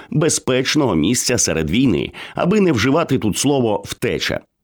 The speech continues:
Хоча герої, поки тут тихо, тікають і не приховують цього. Вони з приреченим, байдужим виглядом п'ють у номері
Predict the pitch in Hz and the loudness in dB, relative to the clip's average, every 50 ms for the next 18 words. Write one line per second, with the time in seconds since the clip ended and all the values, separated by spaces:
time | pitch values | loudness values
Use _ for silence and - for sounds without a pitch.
0 | _ - - - 76 78 76 - 143 156 175 165 110 98 101 98 110 143 190 185 | _ -14 -8 -4 -4 -2 -2 0 0 0 2 2 0 0 0 0 0 2 2 2
1 | 127 95 80 71 - 123 120 - - 87 82 78 - 82 80 73 - - 208 202 | 2 2 0 -2 -2 -2 -2 -2 -2 -2 -4 -2 -2 -2 -2 -2 -2 -2 -2 0
2 | - - 165 135 - - - - - _ - - 160 - - - 156 139 104 73 | 0 0 0 -2 -2 -4 -10 -20 -18 _ -4 -2 -2 -2 0 0 0 2 2 2
3 | 65 58 58 - - - - - 196 208 202 185 - - 160 131 - - 175 185 | 0 -2 -4 -6 -12 -12 -4 -2 0 2 2 0 0 0 -2 -2 0 0 0 2
4 | 143 78 73 76 - - - 117 95 78 71 - - - _ - - - - - | 2 2 0 0 -2 -2 -2 -2 -2 -2 -2 -4 -6 -10 _ -16 -14 -12 -10 -8
5 | - - 107 175 202 196 156 - - - - 117 113 139 170 - 120 - - 117 | -4 0 0 2 2 2 2 0 -2 -2 -2 -2 0 0 0 0 0 0 0 2
6 | 101 90 80 80 69 78 78 80 120 175 165 107 104 90 80 98 170 160 120 123 | 2 2 2 2 0 0 0 0 2 0 0 2 0 0 2 2 2 2 2 2
7 | 120 104 98 98 87 80 - - 120 - 165 131 - 101 92 107 135 156 143 131 | 0 2 2 0 0 0 0 0 0 2 2 2 2 0 0 2 2 2 2 2
8 | 117 113 104 - | 2 0 0 -2